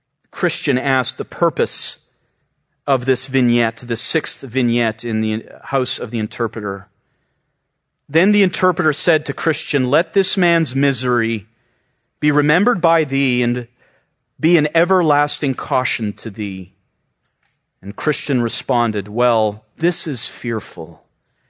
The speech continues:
God help me to watch and be sober and to pray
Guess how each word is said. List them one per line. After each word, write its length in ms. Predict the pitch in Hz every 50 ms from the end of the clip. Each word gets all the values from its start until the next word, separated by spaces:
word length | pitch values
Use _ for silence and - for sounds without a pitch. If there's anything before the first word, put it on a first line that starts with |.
| _ _ _ _ _ - 143
God 240 | 139 143 139 127
help 240 | 123 135 156 160 160
me 160 | 190 165 156
to 160 | 151 - - 135
watch 560 | 113 113 120 120 131 143 147 - - - -
and 160 | - 147 135
be 120 | 127 139 139
sober 640 | - - - - 120 113 95 92 92 90 90 90 - _ _ _ _ _ _ _ _ _ _ _ _ _ -
and 180 | 139 120 113 -
to 80 | 127
pray 600 | 113 - - - 151 127 101 85 82 - - _